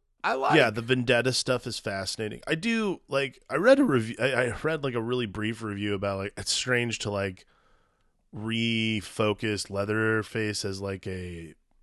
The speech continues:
Speaker 2: like, an anti-hero almost, like, uh, like a, like a vengeful character.
Speaker 1: okay.
Speaker 2: I thought that was strange.
Speaker 1: This is the part that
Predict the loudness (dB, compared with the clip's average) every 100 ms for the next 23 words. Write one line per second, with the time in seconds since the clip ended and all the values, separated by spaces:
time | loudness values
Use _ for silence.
0 | -12 -10 -8 -8 -6 -8 -6 -2 2 2
1 | 2 2 2 2 0 -2 -2 -8 -6 -4
2 | 0 0 2 0 2 2 0 0 0 0
3 | -2 -2 0 2 4 4 2 -2 -10 -4
4 | 4 6 8 6 2 -2 -6 -10 -12 -14
5 | -18 -20 _ _ _ -2 0 2 0 0
6 | 2 4 4 4 2 2